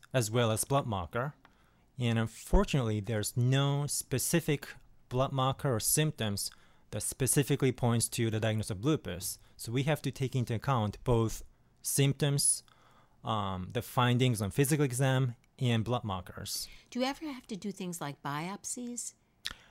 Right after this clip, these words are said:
Speaker 1: Not necessarily.
Speaker 2: And how about other types of, um, imaging?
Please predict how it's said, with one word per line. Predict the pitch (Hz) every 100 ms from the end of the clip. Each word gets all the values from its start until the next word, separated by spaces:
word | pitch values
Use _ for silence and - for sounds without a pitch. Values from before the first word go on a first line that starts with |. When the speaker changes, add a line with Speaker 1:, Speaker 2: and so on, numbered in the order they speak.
| _
Speaker 1:
Not | 147 151 -
necessarily. | 156 160 151 120 101 104 113 147 - _ _ _ _ _ _ _ _ _ -
Speaker 2:
And | 196 196
how | 240
about | 247 233
other | 214 208 190
types | - 165 170 - -
of, | 165 151 143 - - _ _ _ _ -
um, | - 143 151
imaging? | 190 180 160 151 131 131